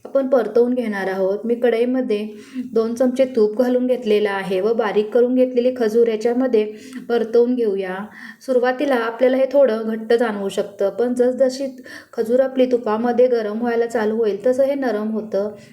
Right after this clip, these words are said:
व व्यवस्थित असं मिक्स होऊन जातं. बघू शकता, ह्याचा कलरही थोडाफार चेंज झालेला जाणवत असेल. अगदी नरम होतं हे व एकजीव होतं.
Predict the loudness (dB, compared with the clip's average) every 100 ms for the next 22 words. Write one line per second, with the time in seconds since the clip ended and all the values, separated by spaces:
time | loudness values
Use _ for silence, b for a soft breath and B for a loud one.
0 | B 0 2 2 -2 0 0 2 2 0
1 | -2 -4 -4 -4 -4 -4 -2 -2 0 0
2 | 0 -2 -4 -4 -4 -2 -2 0 0 0
3 | 0 0 0 0 -2 2 2 2 -2 0
4 | 0 0 -4 -4 -2 -2 -2 -2 -2 -2
5 | 0 0 2 -2 -2 -4 -4 -2 0 0
6 | 0 0 0 -2 0 0 0 -4